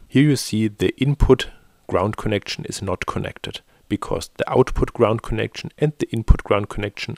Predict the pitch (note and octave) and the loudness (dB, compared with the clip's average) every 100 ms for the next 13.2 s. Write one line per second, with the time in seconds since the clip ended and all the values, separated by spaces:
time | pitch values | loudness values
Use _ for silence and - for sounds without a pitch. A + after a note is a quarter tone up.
0 | - - E2 - - - B2+ D3+ - - | -6 -6 -4 -8 -4 0 0 0 -6 -10
1 | F#2+ G2+ - G#2+ G2+ - G2 - _ - | -8 -8 -4 -2 -2 -2 -6 -8 _ -4
2 | B2 - F#2 G#2 - - G2 - G#2 - | -4 -4 -2 -2 -4 -8 -8 -6 -6 -6
3 | - B2 C3 C3 A#2 A2+ A2+ A2+ - _ | -4 -2 0 0 2 2 2 0 -4 _
4 | _ _ - F#2 - - G2 G2+ D#2+ - | _ _ -8 -6 -6 0 2 2 -2 -6
5 | - E2+ - F2+ - - - - - - | -4 -4 -6 -8 -8 -6 -6 -8 -12 -18
6 | _ _ _ _ _ _ _ _ - - | _ _ _ _ _ _ _ _ -8 0
7 | A#2+ A#2 A2+ A2 - G2 E2 - - D#3 | 8 8 8 2 -2 -4 -4 -2 2 4
8 | - C3+ B2+ A#2 A#2 - - - G2+ - | 4 6 6 6 4 -6 -14 -12 -6 -4
9 | F#2+ - F2+ - F2 - - E2+ F2+ - | -4 -4 -6 -4 -6 -6 -6 -6 -6 -8
10 | - - - - _ _ _ _ _ - | -8 -10 -12 -18 _ _ _ _ _ -20
11 | - - - - - - - G2 F#2 - | -20 -20 -20 -20 -20 -20 -2 -2 2 6
12 | D3+ - - D#3+ - - _ - G#2 G2 | 6 6 2 2 -4 -18 _ -2 2 4
13 | F2+ | 2